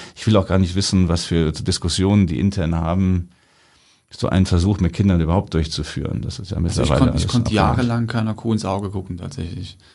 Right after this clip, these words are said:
Speaker 2: Also wirklich, ich hab, wir mussten, glaub, keine Ahnung, si-, siebte Klasse haben wir ein, ein Kuhauge seziert und das war, hat, das hat mich nachhaltig verändert.
Speaker 1: Ja, verstehe ich.
Speaker 2: Ähm, in, in der Betrachtung von Rindern.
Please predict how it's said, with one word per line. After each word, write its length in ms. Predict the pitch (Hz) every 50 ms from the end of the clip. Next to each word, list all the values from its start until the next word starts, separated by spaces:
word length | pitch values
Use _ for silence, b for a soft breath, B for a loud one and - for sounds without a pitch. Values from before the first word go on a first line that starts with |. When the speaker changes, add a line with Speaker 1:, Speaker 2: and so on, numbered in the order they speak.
| b b b b b b
Speaker 2:
Also 200 | - 113 117 113
wirklich, 260 | 117 113 110 107 -
ich 100 | 107 107
hab, 160 | 110 107 -
wir 100 | - 110
mussten, 520 | 107 110 110 113 117 117 - 113 113 98 87
glaub, 220 | - 82 - -
keine 160 | 95 85 82
Ahnung, 120 | 82 85 82
si-, 220 | - - - 92 -
siebte 440 | - - - - 92 - - -
Klasse 340 | 95 - 95 92 92 95 101
haben 140 | - - 98
wir 60 | 98
ein, 220 | 95 98 98 98 98 98 - - _
ein 120 | 117 104 104
Kuhauge 420 | - 113 110 - 98 98 98 98
seziert 520 | 98 104 92 92 - - 104 104 101 - b b b b b b b b b b b
und 180 | - 104 98 101
das 200 | 95 92 - 98
war, 220 | 95 95 92 92
hat, 180 | 98 95 - -
das 180 | - - -
hat 80 | - -
mich 160 | - - -
nachhaltig 720 | 107 101 101 101 117 - - - 117 98 95 98 104 -
verändert. 580 | - - 95 - - 131 131 120 117 110 113 113
Speaker 1:
Ja, 120 | 110 127
verstehe 540 | - 226 139 - 123 104 - - 113 110 107
ich. 40 | 110
Speaker 2:
Ähm, 340 | 110 107 107 104 101 104 -
in, 140 | - 107 107
in 160 | - 113 101
der 80 | 104
Betrachtung 420 | 95 98 - 107 110 113 113 113 98
von 160 | 101 92 90
Rindern. 500 | 90 101 123 143 123 110 113 120 117 B